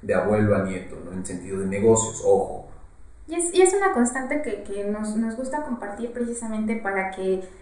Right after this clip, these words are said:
Speaker 2: esta curva de aprendizaje sea menor para ustedes. Es impresionante ver cuántas ideas son eso, porque son ideas porque no están plasmadas,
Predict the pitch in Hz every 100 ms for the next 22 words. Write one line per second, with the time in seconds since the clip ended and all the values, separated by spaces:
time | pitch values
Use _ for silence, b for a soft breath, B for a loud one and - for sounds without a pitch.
0 | - 240 269 254 254 254 226 208 208 208
1 | - 220 220 220 220 233 - 226 233 220
2 | 220 220 208 196 - - 226 277 B B
3 | B - 254 277 247 233 226 226 240 247
4 | 240 254 - - - - - 285 294 294
5 | 302 233 220 220 233 - - 233 220 220
6 | 220 - 233 233 202 - 202 208 220 220
7 | 233 196 175 175 208 208 240 330